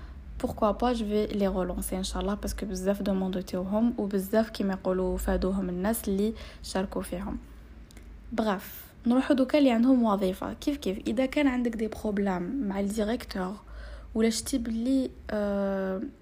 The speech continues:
هذيك الوظيفة راهي متعباتك معنويًا وجسديًا، يعني راكي تتعبي فيها بزاف جسديًا وخاصة معنويًا، باسكو معنويًا سا كونت اوسي. جو سي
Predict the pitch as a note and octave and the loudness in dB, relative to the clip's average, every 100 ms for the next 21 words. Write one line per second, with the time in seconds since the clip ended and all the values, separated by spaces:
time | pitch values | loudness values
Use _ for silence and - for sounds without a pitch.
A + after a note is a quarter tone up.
0 | - - A3+ A3+ A3+ A3 G#3+ A3 A3 C#4+ | -10 -4 -2 0 2 2 2 0 0 -2
1 | D4+ - - - - - - - - - | -2 -8 -20 -20 -20 -20 -20 -20 -20 -20
2 | _ _ _ A3+ B3 B3 A#3 G#3 F#3+ F#3 | _ _ _ -6 -2 0 -2 -4 -4 0
3 | G#3+ G3+ - - - - A3+ A#3+ A3+ A3+ | 0 0 -6 -14 -12 2 4 6 6 4
4 | A3 A#3 C#4 C4 G#3+ G3+ G3 F#3 F3+ F3+ | 2 6 8 8 6 0 -2 -4 -4 -8
5 | F#3 A#3 B3 A#3+ - - A3+ G3+ G#3 G#3 | -4 -2 -2 -4 -10 -10 -6 -2 -2 0
6 | A3 G#3 G3+ G3+ G#3+ F#3+ F#3+ - - - | 0 0 -2 -4 0 0 -2 -10 -20 -20
7 | - - A3+ A#3 A#3 A#3+ A3+ A#3+ C#4+ C#4 | -20 -12 -2 0 2 -2 0 2 2 2
8 | A#3 - D#4 C#4+ A#3+ A#3+ C4+ A3 G#3 G3 | -2 -4 -4 -2 -4 2 2 4 2 0
9 | F#3+ F#3 F#3 - G#3+ G3+ G3+ G#3 B3 B3 | 0 -2 -6 -6 -4 0 0 0 0 0
10 | F#3+ G3 B3 A#3+ G3 G3 - - - - | -4 -2 -2 0 -2 -4 -6 -10 -10 -14
11 | - - - | -10 -6 -4